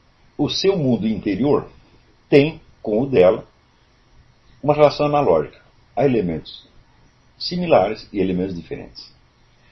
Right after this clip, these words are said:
Saber quais são esses, essas semelhanças e diferenças entre você e uma determinada pessoa é você conhecer-se a si mesmo através da imagem da outra e conhecer a outra através da imagem de você mesmo.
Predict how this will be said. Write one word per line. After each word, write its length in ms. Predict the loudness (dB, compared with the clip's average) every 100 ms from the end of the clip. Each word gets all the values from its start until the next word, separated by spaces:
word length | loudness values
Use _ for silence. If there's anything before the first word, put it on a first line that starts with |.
| _
Saber 360 | -10 -6 0 0
quais 280 | 2 0 0
são 200 | -2 -2
esses, 460 | -4 -10 -12 -16 -20 _ _ _ _ _ _ _ _ _ _ _
essas 560 | 0 0 -4 -10 -14 -18
semelhanças 800 | -6 -4 -2 -2 -2 -2 -8 -10
e 80 |
diferenças 760 | -10 -8 -6 -4 -4 -6 -14 -16 _ _ _ _ _
entre 240 | -10 -8 -6
você 280 | -6 -4
e 20 | -4
uma 120 | -4
determinada 580 | -6 -6 -6 -4 -6 -6
pessoa 520 | -10 -4 -2 -2 -4 _ _ _ _
é 100 | -6
você 260 | -4 -2 -6
conhecer-se 680 | -6 -4 -4 -4 -4 -4 -4
a 40 |
si 140 | -8 -4
mesmo 340 | -2 -2 -2
através 440 | -6 -4 -2 -2
da 80 | -4
imagem 320 | -4 -4 -4
da 80 | -2
outra 420 | 0 0 -2 -8 -16 _ _ _
e 100 | -10
conhecer 460 | -8 -4 -4 -2 -2
a 60 | 0
outra 280 | -2 -4
através 280 | -6 -4 -4
da 60 | -2
imagem 260 | -6 -8
de 60 | -8
você 200 | -10 -10
mesmo. 260 | -8 -10